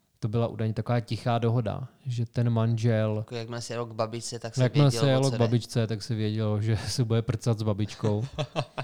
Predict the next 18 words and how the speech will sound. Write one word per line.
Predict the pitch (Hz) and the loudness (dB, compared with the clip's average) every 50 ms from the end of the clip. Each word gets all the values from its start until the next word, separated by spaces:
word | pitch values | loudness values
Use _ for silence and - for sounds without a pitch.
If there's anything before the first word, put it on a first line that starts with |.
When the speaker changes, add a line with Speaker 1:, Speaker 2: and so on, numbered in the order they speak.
| - _ - 147 - _ _ | -10 _ -12 -12 -12 _ _
Speaker 2:
<laughs> | - 143 - _ - 185 190 190 185 165 - - - _ _ _ _ - | -16 -16 -16 _ -20 -18 -18 -18 -18 -18 -20 -20 -20 _ _ _ _ -2
Speaker 1:
Ale | 107 107 107 107 104 104 104 104 110 113 _ _ - _ - | 0 2 2 4 2 2 2 0 0 -4 _ _ -12 _ -2
že | 117 117 143 135 - - _ _ _ _ _ _ _ _ - | 0 0 0 -2 -2 -8 _ _ _ _ _ _ _ _ -6
ono | 127 135 143 | -4 -2 -2
se | - - - | -2 -2 0
to | - 175 | 0 2
vědělo, | 147 143 135 120 110 117 107 98 104 135 175 208 208 _ _ _ _ _ _ _ _ _ _ _ _ - | 4 4 4 4 4 4 6 6 6 6 4 2 0 _ _ _ _ _ _ _ _ _ _ _ _ -4
ale | - 107 127 139 151 | 0 2 4 4 6
nepojmenovalo | 160 160 - - 170 165 156 147 131 123 120 113 110 101 101 104 | 4 4 6 6 6 6 6 6 6 6 6 6 4 4 4 2
se | 101 - 113 | 0 -2 -2
to | - 110 107 | -2 -2 -2
napřímo. | 104 98 - - - - 110 101 95 82 92 - _ _ | -2 -2 -4 -4 -6 -6 -6 -6 -6 -6 -8 -10 _ _
Speaker 2:
Mhm. | - 123 120 120 123 131 143 - _ _ _ _ _ _ _ | -12 -10 -8 -8 -8 -10 -12 -16 _ _ _ _ _ _ _
Speaker 1:
Jako | - 120 120 113 - 147 131 | 2 2 2 4 4 2 2
kdyby | 123 117 117 135 127 123 135 135 135 135 135 | 2 2 0 0 2 2 2 2 4 2 0
ten | 131 - 139 135 131 127 | 0 0 0 2 2 2
zástupný | 113 - 120 117 117 110 - - - 135 120 - 135 139 147 135 | 2 2 4 4 2 2 0 -2 -6 -4 -2 2 2 4 4 2
symbol | - - 139 131 127 127 120 117 107 101 98 101 123 147 160 | 2 4 4 6 6 6 6 6 6 6 6 4 2 0 -2